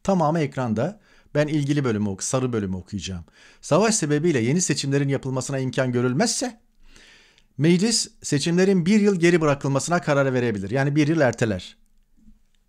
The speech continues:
Devam. "Geri bırakma sebebi ortadan kalkmamışsa, yani savaş ve olağanüstü hal devam ediyorsa,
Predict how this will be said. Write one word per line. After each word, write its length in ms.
Devam. 440
"Geri 280
bırakma 340
sebebi 300
ortadan 400
kalkmamışsa, 800
yani 300
savaş 400
ve 40
olağanüstü 460
hal 200
devam 320
ediyorsa, 600